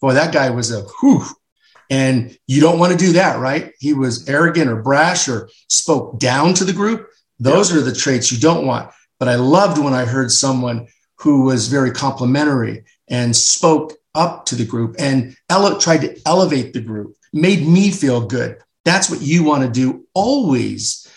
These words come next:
Speaker 1: uh, not only as a person, but as a, as a leader, is you want to make people feel good and you want to impart knowledge to them. So it's a learning process. I've learned my whole life and I'm still learning today.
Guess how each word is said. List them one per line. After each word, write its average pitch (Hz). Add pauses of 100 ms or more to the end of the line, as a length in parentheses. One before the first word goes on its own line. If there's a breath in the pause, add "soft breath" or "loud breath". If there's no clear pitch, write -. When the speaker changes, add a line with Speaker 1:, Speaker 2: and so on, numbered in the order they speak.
(200 loud breath)
Speaker 1:
uh, 131
not 160
only 160
as 131
a 120
person, 127 (160)
but 127
as 135
a, 139 (160)
as 135
a 113
leader, 131
is 117
you 160
want 143
to 131
make 131 (300 soft breath)
people 139
feel 123
good 131 (240)
and 127
you 131
want 131
to 127
impart 123
knowledge 120
to 113
them. 120
So 131 (280 loud breath)
it's 147
a 165
learning 170
process. 139
I've 123
learned 147
my 143
whole 147
life 147
and 123
I'm 120
still 139
learning 139
today. 110